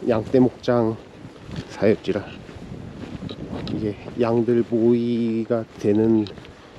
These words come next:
이게 풀들이 자라는 지금 조건이잖아요, 봄이니까. 그래서 캠핑을 하면은 안 될 것 같아요. 그래서 그냥 뭐 좀 아쉽지만은 기분 좋게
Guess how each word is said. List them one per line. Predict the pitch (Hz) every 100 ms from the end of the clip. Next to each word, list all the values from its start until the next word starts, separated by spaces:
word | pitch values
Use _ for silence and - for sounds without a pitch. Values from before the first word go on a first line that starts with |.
| - -
이게 | 190 - - - -
풀들이 | - 185 175 160 156 147 139
자라는 | 127 - 117 120 110
지금 | 107 101
조건이잖아요, | - 117 101 98 117 123 -
봄이니까. | 113 101 98 85 - 92 - - - - - - - -
그래서 | - - 92 98
캠핑을 | 143 135 - 127
하면은 | 113 127 120 117 120 117 113 - - -
안 | - 104
될 | 120
것 | -
같아요. | 98 - 113 - - - - - - - - - -
그래서 | 85 - 120 123 123 - - - - - - - - - -
그냥 | 110 107 113 -
뭐 | -
좀 | 139 117
아쉽지만은 | 120 - - 127 120 131 127 - - - - - - - - - - -
기분 | - 117
좋게 | 110 -